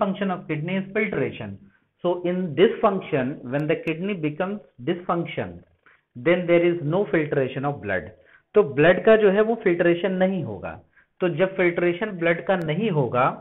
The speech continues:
तो क्या होगा कि बॉडी में बहुत सारे जो excretory प्रोडक्ट हैं, they will accumulate।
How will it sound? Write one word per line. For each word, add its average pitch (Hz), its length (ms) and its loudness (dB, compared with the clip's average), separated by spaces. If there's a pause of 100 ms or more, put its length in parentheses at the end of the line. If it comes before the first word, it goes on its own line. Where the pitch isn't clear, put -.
(320)
तो 175 100 0
क्या 185 200 2
होगा 180 300 2 (460)
कि 220 160 -4
बॉडी 160 440 2
में 202 240 -2
बहुत 175 340 2
सारे 180 240 2
जो 180 120 0 (120)
excretory 202 680 -4
प्रोडक्ट 131 440 0
हैं, 175 160 -4 (360)
they 156 160 4
will 196 200 0
accumulate। 135 600 -4